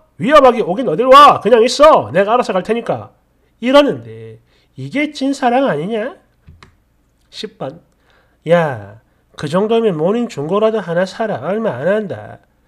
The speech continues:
넉넉히 한 시간 이지라. 아니, 억만금을 줘도 못 사는 게 시간 아니냐? 그리고 너 기다리고 시간 맞추고 어쩌고 저쩌고 이게 얼마나 번거로운 건지 몰라서 이래?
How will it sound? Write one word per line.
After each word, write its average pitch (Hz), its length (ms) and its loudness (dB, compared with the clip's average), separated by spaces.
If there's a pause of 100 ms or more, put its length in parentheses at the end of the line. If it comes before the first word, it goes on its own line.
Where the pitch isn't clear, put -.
(260)
넉넉히 214 560 -2
한 185 240 -6
시간 185 380 -8
이지라. 156 240 -16 (600)
아니, 147 480 -4
억만금을 294 680 2
줘도 233 260 -2
못 170 180 -2
사는 247 280 0
게 233 80 -6
시간 240 400 -2
아니냐? 185 540 -2 (480)
그리고 294 260 0
너 247 160 2
기다리고 269 540 0
시간 302 320 -2
맞추고 226 420 -4
어쩌고 254 320 -2
저쩌고 226 320 -6
이게 190 180 -4
얼마나 294 520 0
번거로운 277 600 2
건지 247 220 0
몰라서 220 560 0
이래? 220 420 -4